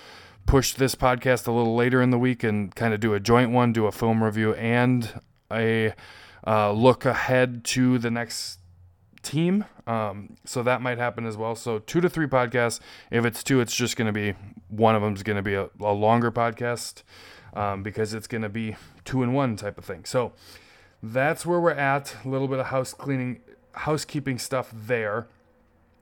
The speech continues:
So we're just gonna get into it. Um, we're gonna start with, um, just some notes I took from the passing offense. Um, it kinda goes in the scheme of the game. Then we'll restart and go,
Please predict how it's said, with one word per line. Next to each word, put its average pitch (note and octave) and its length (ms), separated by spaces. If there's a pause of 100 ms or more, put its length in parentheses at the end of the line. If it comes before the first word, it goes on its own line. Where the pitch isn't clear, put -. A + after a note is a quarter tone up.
So C#3+ 220
we're B2+ 400
just D#3+ 200
gonna F#3 180
get F3 100
into B2+ 300
it. C3+ 120 (540)
Um, G#2+ 340
we're A#2 140
gonna A#2+ 160
start C#3 320
with, C#3+ 480 (800)
um, A2 480
just C#3+ 300
some F3+ 260
notes B2 320
I D#3 80
took C#3+ 300
from C#3 180
the C3+ 80
passing A2+ 420
offense. G#2+ 560 (480)
Um, G2 440
it A2+ 140
kinda C3 340
goes B2+ 560
in B2 580
the A#2 160
scheme B2 340
of A#2 60
the A2 100
game. C#3 560
Then A#2+ 540 (100)
we'll A2 460
restart C3 680
and A#2 220
go, A#2 400